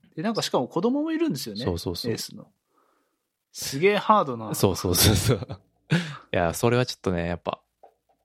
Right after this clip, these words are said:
Speaker 2: あ、ほんと下世話ですけど、ちょっと、そこはちゃんとやってほしいなって感じはしますけどね。
Speaker 1: え、でもなんか一回、戦国かなんかで離婚した後に エムシーバトルで激突してんすよ。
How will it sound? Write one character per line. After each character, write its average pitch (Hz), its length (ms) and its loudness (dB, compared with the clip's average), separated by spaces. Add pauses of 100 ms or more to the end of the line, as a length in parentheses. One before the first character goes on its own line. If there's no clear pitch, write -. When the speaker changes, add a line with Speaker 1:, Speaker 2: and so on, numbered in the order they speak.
(340)
Speaker 2:
あ、 104 160 -10
ほ 92 160 -10
ん 92 40 -8
と 98 100 -4
下 92 120 4
世 - 140 -2
話 98 60 4
で 92 60 2
す - 80 -10
け - 80 -12
ど、 - 60 -10 (340)
ち - 80 -16
ょ - 0 -
っ - 40 -16
と、 - 100 -16 (320)
そ - 140 -20
こ - 60 2
は 98 40 4
ち - 80 -10
ゃ 90 60 -2
ん 90 40 -6
と - 60 -2
や 85 40 0
っ - 20 -6
て - 80 -8
ほ 85 60 -4
し - 80 -2
い 104 40 -4
な 98 100 -6
っ - 40 -14
て - 100 -20
感 - 120 -10
じ - 100 -14
は - 80 -14 (240)
し - 120 -16
ま 143 60 -10
す - 80 -12
け - 80 -6
ど 160 80 -8
ね。 - 160 -20 (540)
Speaker 1:
え、 190 40 0
で 226 80 4
も 220 60 0
な 247 60 2
ん - 20 0
か 160 60 -2
一 135 260 -4
回、 294 480 0
戦 240 280 -2
国 262 140 0
か - 200 0
な 262 120 4
ん 214 80 -2
か 123 100 -4
で 117 320 2
離 127 140 -6
婚 240 220 4
し - 100 -4
た 262 140 2
後 262 160 0
に 123 320 0
エ 117 60 0
ム 156 80 0
シ 196 160 -2
ー - 20 -6
バ 196 120 2
ト 170 60 0
ル 117 80 -4
で 104 80 -14
激 110 220 -10
突 139 140 0
し - 140 -4
て 147 120 2
ん 113 60 -4
す - 140 -14
よ。 - 120 -20